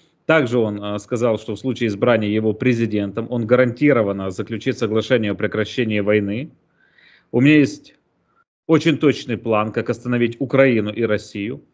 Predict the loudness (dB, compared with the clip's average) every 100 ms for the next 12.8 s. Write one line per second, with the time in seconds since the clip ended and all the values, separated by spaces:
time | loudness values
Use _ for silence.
0 | _ 0 2 2 2 2 0 -4 _ _
1 | _ -6 -4 -2 0 2 4 0 -2 0
2 | 4 4 4 0 -2 -4 -4 -2 -2 0
3 | 0 2 0 -2 -4 2 6 6 4 -2
4 | 0 0 2 2 0 -4 -12 _ _ -20
5 | _ -4 2 4 2 0 -2 2 2 2
6 | 0 -4 -2 -2 -2 -4 -2 -2 0 -2
7 | -2 -2 -2 -4 -6 -2 2 4 2 0
8 | -2 2 2 0 0 0 2 0 -4 -4
9 | 2 2 2 0 2 2 2 -2 -2 0
10 | 2 2 2 0 -2 -8 2 4 4 2
11 | 0 0 -4 -4 0 0 0 0 2 2
12 | 2 -2 -2 2 2 2 -6